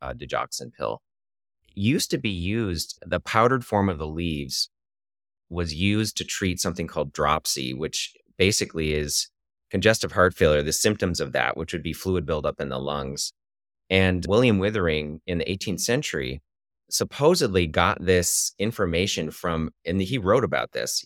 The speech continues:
quote, "An old woman from Shropshire had this recipe <laughs> that was handed down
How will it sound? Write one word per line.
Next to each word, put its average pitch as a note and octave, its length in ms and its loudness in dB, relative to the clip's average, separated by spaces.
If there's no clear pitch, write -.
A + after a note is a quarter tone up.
quote, G2 380 6
"An F2 200 0
old A2+ 360 4
woman F#2+ 340 0
from D#2 240 -6
Shropshire D#2+ 800 -2
had E2+ 420 0
this E2 220 -6
recipe E2 760 -2
<laughs> - 240 -20
that - 140 2
was G#2 240 2
handed A#2+ 480 2
down A2+ 640 4